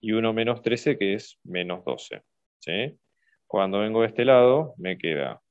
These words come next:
si yo divido ambos lados por dos, esto me queda con menos seis, por ejemplo. Con lo cual podría decir que i me queda como menos x menos seis, ¿sí? Yo tengo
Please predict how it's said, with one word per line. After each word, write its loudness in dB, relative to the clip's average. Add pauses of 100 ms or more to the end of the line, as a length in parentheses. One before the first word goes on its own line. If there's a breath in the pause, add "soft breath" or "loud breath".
(140)
si -16
yo 0
divido 2
ambos -4
lados 6
por 2
dos, 2
esto -6
me -4
queda 0
con -8
menos -8
seis, -8
por -14
ejemplo. -16 (540)
Con -6
lo -4
cual 2
podría 2
decir -2
que -2
i 2
me -2
queda 4
como -2 (120)
menos -4
x -4
menos -14
seis, -16 (200)
¿sí? -8 (600)
Yo 4
tengo 2